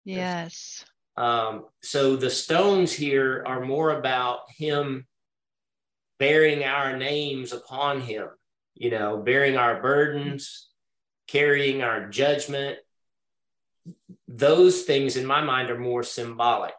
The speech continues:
Speaker 2: The robe here itself is probably what had his name written on it, you know, King Melech HaMelechim,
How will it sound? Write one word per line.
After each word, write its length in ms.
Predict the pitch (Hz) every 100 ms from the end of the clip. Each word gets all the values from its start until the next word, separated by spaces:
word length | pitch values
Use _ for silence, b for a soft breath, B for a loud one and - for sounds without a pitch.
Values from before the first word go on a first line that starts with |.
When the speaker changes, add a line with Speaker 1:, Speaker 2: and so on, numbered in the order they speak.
| _
Speaker 2:
The 120 | 123
robe 500 | 110 127 143 175 175
here 320 | 160 175 170 160
itself 720 | 131 - - 156 170 175 - - _ _ _ _ _ _
is 200 | 127 123
probably 540 | - 151 156 143 139
what 300 | 120 139 135
had 480 | 135 135 131 131 - _ _ _ _ _ _ _ _ _ _ _
his 320 | - 143 143 139
name 340 | 143 147 139
written 260 | 143 139 135
on 180 | 143
it, 180 | 156 - -
you 80 | 123
know, 240 | 123 120 - -
King 400 | 143 143 131 127
Melech 220 | 139 143
HaMelechim, 800 | 131 135 135 - 135 143 143